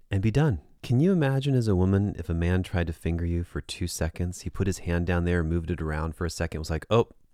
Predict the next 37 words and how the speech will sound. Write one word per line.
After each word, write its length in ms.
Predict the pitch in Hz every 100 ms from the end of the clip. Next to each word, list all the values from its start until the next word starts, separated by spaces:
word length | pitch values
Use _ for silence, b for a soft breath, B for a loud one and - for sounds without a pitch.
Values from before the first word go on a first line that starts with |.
| _ _
oh, 160 | 98 98
nothing's 300 | 90 92 82
happening 320 | 82 76 76
down 220 | 69 71 71
here, 120 | 73
I'm 100 | 76
not 160 | 71
gonna 120 | 69 64
touch." 400 | - 60 - B B B B B B
Or 120 | 98
if 120 | 95
he 60 | 98
went 200 | 95 67
down 300 | 95 104 107
on 120 | 87
you 200 | 73 69
and 80 | 73
he 100 | 85
l-, 160 | 80 -
licked 400 | 82 95 - -
you 120 | 73
twice 640 | - - 80 71 - - - b
or 100 | 78
three 240 | 78 - 95
times 440 | 87 87 80 76
to 60 | -
try 280 | 87 78
to 80 | 76
find 300 | - 78 73
the 40 | 71
Tootsie 300 | - - 76
Roll 160 | 73
center 300 | - 78 76
of 60 | 71
your 100 | 76
Tootsie 280 | - - 76
Pop 360 | 76 71 -